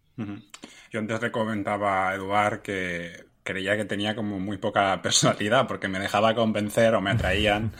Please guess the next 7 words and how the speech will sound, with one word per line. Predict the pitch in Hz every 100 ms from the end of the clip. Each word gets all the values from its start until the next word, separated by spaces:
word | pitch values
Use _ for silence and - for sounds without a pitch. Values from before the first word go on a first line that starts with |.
| 104
<laughs> | - -
los | 107 107
argumentos | 101 95 98 98 104 104
de | 101 95 87
los | 123 123
distintos | 101 - 113 147 113 - - - -
autores. | 101 107 233 220 196 190 -